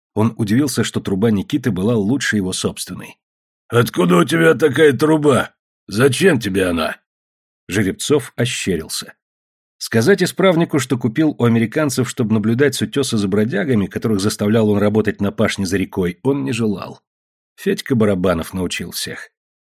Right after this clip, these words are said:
«Так что из любопытства купил». Он не решился признаться, где купил, полагая, что знакомство с иностранцами может начальству не понравиться. «Новая труба», заметил офицер.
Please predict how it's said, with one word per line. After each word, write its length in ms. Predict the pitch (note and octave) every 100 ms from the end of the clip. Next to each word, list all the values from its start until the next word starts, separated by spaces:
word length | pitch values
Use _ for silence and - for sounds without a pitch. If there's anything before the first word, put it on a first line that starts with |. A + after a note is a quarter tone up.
| _ _ _ _
«Так 220 | A3 G#3+
что 320 | - G#3+ G#3
из 280 | G3 F#3+ E3
любопытства 720 | G3 G3+ F#3+ G3+ G#3+ - C3+ B2
купил». 460 | A2+ - G2 F2+ - _ _ _ _
Он 180 | - D#3
не 80 | D3
решился 400 | C#3+ - C3+ -
признаться, 540 | G2+ G#2 C3+ D3+ -
где 240 | F#2+ F2 G#2
купил, 420 | - - E3 D3
полагая, 340 | F#2+ F#2+ C3
что 160 | A2+ -
знакомство 520 | F#2+ F2 B2+ A2 -
с 100 | G2+
иностранцами 840 | F#2+ F2+ - F#3 D3+ - B2+ A#2 _ _ _
может 320 | - E3+ C#3+ A#2+
начальству 480 | G2 - A#2 -
не 100 | A2
понравиться. 640 | G#2 G2 F2 D2+ D#2 - - _ _ _ _ _ _ _
«Новая 600 | - D#3+ G3 D#3 E3+ E3+
труба», 640 | A#2 C3+ D#3 C3 G#2+ - -
заметил 440 | - G2+ G2+ F2+ F2+
офицер. 500 | - G2+ - -